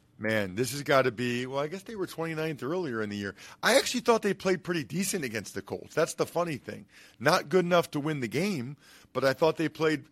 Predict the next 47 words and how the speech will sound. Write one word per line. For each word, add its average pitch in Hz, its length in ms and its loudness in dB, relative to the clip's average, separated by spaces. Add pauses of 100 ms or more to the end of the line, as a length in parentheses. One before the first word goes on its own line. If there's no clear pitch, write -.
(400)
pretty 170 200 0
well 165 260 6
against 135 300 -2
the 113 40 -10
Colts. 110 140 -2
I 143 80 2
thought 202 160 2
they 220 80 4
were 202 140 2
the 160 80 6
better 170 260 8
team 196 440 0
in 120 100 -4
that 107 240 -2
game. 101 260 -12
They 113 100 2
just 143 220 -2
found 165 240 4
a 165 60 0
way 165 160 2
to 127 80 0
lose. 127 440 -2 (240)
You 160 120 -2
know, 180 100 6
the 151 140 2
old 190 220 4
Patriots 135 600 0 (320)
used 143 240 -6
to 151 80 -2
always 147 460 2
find 139 320 -2
a 127 60 -2
way 123 180 2
to 104 100 0
win. 135 480 -4 (400)
The 123 100 4
new 147 340 0
Patriots 110 720 -2 (260)
find 156 560 0 (100)
a 117 140 2
way 131 600 -2
to 113 160 -6
lose, 95 720 -2 (360)
which 127 300 0
is 117 380 0 (100)
not 131 440 0
good 139 380 2